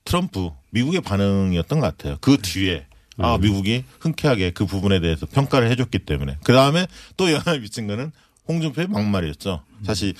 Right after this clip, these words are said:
Speaker 1: 이 자유한국당 지금 지지율이 떨어지고 있고 대통령 지지도가 더 올라간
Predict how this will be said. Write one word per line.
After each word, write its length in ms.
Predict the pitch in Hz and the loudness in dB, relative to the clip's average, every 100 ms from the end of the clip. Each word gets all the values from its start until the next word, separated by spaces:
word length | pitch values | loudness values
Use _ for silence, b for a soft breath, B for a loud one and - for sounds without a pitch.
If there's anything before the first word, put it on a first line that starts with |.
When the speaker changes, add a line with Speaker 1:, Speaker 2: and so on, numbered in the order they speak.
| B B | B B
Speaker 1:
이 180 | 113 117 | 0 2
자유한국당 720 | - 123 143 139 - 123 110 | 4 4 4 0 0 0 0
지금 240 | 107 101 | 0 -2
지지율이 400 | - 101 110 101 | -2 -2 0 0
떨어지고 480 | 101 135 147 117 95 | 2 2 2 -2 -4
있고 300 | 82 - 123 | -4 -4 -4
대통령 420 | 113 101 113 107 | -2 0 2 2
지지도가 320 | 98 95 98 92 | 0 0 0 2
더 140 | 101 | 4
올라간 640 | 127 120 113 104 104 98 | 4 4 2 2 0 -2